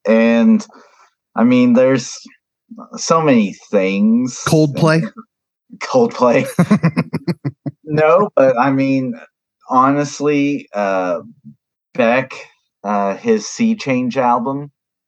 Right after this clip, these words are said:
Speaker 1: was, like, the best breakup album ever.
Speaker 2: <laughs> I,
Speaker 1: And
Speaker 2: I
Speaker 1: so
Speaker 2: cannot imagine a young Cody b-, being broke up with.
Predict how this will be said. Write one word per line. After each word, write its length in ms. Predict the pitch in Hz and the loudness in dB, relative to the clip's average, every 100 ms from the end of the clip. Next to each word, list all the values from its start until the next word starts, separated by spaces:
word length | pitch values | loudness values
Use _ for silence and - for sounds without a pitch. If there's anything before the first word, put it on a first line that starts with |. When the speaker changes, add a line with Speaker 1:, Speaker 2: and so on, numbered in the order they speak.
| _ _ _ - | _ _ _ -10
Speaker 1:
was, 500 | 104 107 113 110 104 | -6 0 2 2 0
like, 320 | 110 107 107 - _ _ _ _ _ - | -2 0 -2 -6 _ _ _ _ _ -4
the 180 | 107 92 - | -4 -4 -2
best 360 | 113 113 - - - | 0 0 -6 -12 -2
breakup 500 | 113 113 123 117 - | -2 0 0 -2 -2
album 560 | 104 113 113 117 110 | 0 0 0 -4 -4
ever. 460 | 92 104 123 147 - _ | -6 -8 -8 -10 -12 _
Speaker 2:
<laughs> 160 | _ - | _ -2
I, 1500 | - 370 - - 403 - - - - _ - _ _ - 359 | 2 2 0 -2 -4 -6 -6 -6 -6 _ -10 _ _ -2 0
Speaker 1:
And 280 | 269 269 254 - | 2 0 -2 -2
Speaker 2:
I 100 | - | 0
Speaker 1:
so 60 | |
Speaker 2:
cannot 300 | - 320 302 | 2 2 2
imagine 480 | 294 262 262 262 220 | 2 2 2 2 2
a 40 | 214 | 2
young 320 | 190 233 233 | 2 2 -2
Cody 400 | - 202 202 170 | 0 2 2 -2
b-, 480 | 139 165 147 127 127 | -4 -6 -6 -12 -12
being 320 | 120 175 190 | -10 -4 -2
broke 300 | 147 180 202 | 0 0 0
up 180 | 285 - | -4 -4
with. 240 | 107 90 | -8 -10